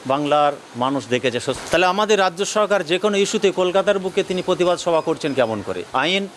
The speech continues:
সবার জন্য সমান, ইন্ডিয়ান কনস্টিটিউশন প্রত্যেক ধর্ম, বর্ণ, জাতি, ভাষা সবার জন্য সমান। তাহলে যে কোনো প্রতিবাদ সভা তাহলে তিনি কি দিল্লিতে করবেন?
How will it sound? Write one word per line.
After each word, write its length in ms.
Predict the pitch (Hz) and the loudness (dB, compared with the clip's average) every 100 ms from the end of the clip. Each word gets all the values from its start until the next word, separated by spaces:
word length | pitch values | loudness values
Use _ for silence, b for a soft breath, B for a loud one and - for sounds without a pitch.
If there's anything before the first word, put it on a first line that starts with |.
| B B | B B
সবার 400 | - 170 208 190 | -2 2 2 2
জন্য 240 | 190 156 | 0 -2
সমান, 360 | 127 120 101 85 - - - | -2 -2 -2 -6 -14 -10 -2
ইন্ডিয়ান 400 | 170 190 202 202 | 0 2 2 0
কনস্টিটিউশন 840 | 160 180 170 196 208 196 214 214 214 B B - | -2 -2 -2 -2 0 0 0 -2 -4 B B -2
প্রত্যেক 460 | 196 - - 214 | -2 0 0 0
ধর্ম, 420 | 151 170 190 196 185 | 2 0 2 2 2
বর্ণ, 360 | 170 180 185 180 | 2 0 -2 2
জাতি, 520 | 156 156 - 180 185 - - - 120 | 2 2 0 -6 -6 -12 -20 -12 -2
ভাষা 320 | 143 - 170 | -2 0 -2
সবার 420 | - 175 208 233 | 0 0 2 0
জন্য 240 | 156 143 123 | 0 -2 -4
সমান। 360 | - 98 92 - B B | -4 -4 -4 -8 B B
তাহলে 200 | 160 165 | -2 0
যে 140 | 131 170 | 0 0
কোনো 220 | 220 208 | 0 0
প্রতিবাদ 400 | 170 170 185 175 | 0 0 2 2
সভা 380 | - 170 165 147 - - - | 0 0 2 0 -6 -10 -2
তাহলে 140 | 147 | -2
তিনি 220 | 143 160 | 0 -2
কি 80 | 147 | 0
দিল্লিতে 360 | 127 131 143 160 | 0 2 4 2
করবেন? 380 | 180 196 180 | 2 2 0